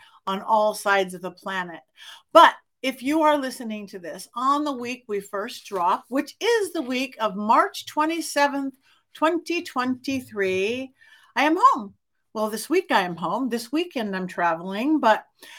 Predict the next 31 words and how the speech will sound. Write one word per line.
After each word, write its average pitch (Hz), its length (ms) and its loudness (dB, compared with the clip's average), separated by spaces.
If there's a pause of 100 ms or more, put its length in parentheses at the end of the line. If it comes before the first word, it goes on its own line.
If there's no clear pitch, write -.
(140)
if 226 160 -4
you 311 120 4
are 392 100 2
here 320 260 2
March 247 400 2
twenty-seventh, 226 720 -2 (100)
I 233 200 -2
am 220 200 -4
home. 196 440 -8
So 233 180 -4
come 330 320 -2
to 320 80 -2
my 294 220 0
class 262 480 2
at 220 80 -6
University 233 600 -4
Magicus 214 600 -2
on 208 160 -6
Tuesday 208 500 -6
night. 196 320 -2 (460)
Make 196 160 -4
sure 277 400 0
you 254 160 0
come 247 320 -2
to 233 100 -4
the 208 100 0
Witches 226 460 -2
Movie 214 580 -4
Coven 180 440 -4
on 170 320 -4
Wednesday, 190 840 -2